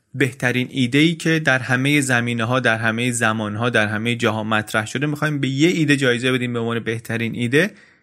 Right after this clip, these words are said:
من می‌گم جایزه رو باید بدی به داروین. دلیلم هم فلسفیه، به خاطر اینکه در طول تاریخ فکر بشر یک شکاف بزرگ دردسرسازی وجود داشته که این نظریه داروین آمده این شکافه رو پل کرده،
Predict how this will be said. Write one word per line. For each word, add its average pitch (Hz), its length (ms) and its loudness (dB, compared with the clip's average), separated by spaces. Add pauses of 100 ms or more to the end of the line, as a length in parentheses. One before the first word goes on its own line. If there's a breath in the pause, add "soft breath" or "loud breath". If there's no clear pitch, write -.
(200 soft breath)
من 139 180 4
می‌گم 156 260 2
جایزه 139 300 4
رو 143 60 4
باید 135 180 2
بدی 143 180 2
به 143 80 2
داروین. 127 640 0 (600 loud breath)
دلیلم 151 440 4
هم 175 120 2
فلسفیه، 123 800 -2 (440)
به 131 120 0
خاطر 131 300 0
اینکه 170 300 0
در 147 220 2
طول 214 380 -2
تاریخ 156 440 0
فکر 175 440 -2
بشر 165 400 2
یک 208 240 -4
شکاف 160 440 0
بزرگ 160 580 0
دردسرسازی 131 960 0
وجود 143 360 0
داشته 123 440 0
که 156 140 -8
این 190 240 2
نظریه 139 500 4
داروین 147 460 2
آمده 131 280 2
این 151 80 2
شکافه 123 460 0
رو 139 120 2
پل 131 280 0
کرده، 104 520 -4